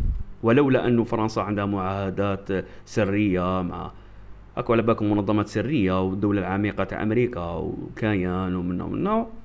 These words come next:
سينون برداو ثانيك، آه، أيضًا بلاصتهم في ال-، ال-، ال-، ال-،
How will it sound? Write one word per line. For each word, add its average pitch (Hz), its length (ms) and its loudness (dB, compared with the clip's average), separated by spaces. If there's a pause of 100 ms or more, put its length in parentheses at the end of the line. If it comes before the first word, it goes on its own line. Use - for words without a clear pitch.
(160)
سينون 113 360 2
برداو 107 320 2
ثانيك، 120 480 -2
آه، 92 300 0
أيضًا 104 520 0 (380)
بلاصتهم 110 440 0
في - 100 -8
ال-، 101 160 0
ال-، 90 380 2
ال-، 85 180 -4
ال-، 71 260 -6